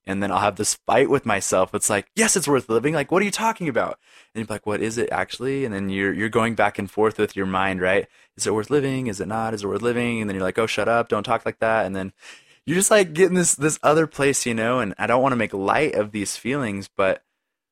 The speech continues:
you know, if you are having these kind of thoughts, first off, like I keep saying, you're not alone. You are not alone. There's other people feeling the exact same thing.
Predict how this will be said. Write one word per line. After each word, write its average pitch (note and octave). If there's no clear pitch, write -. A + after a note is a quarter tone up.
you A#2
know, A#2
if A#2+
you C#3
are C3+
having A#2+
these A2+
kind G#2+
of G2+
thoughts, G2+
first -
off, G#2
like F2+
I G#2+
keep A2
saying, B2+
you're G#2
not G#2
alone. G#2+
You C3
are A2+
not G#2
alone. F#2+
There's G2+
other A2
people G#2
feeling G#2
the F#2+
exact F2+
same F2+
thing. D#2+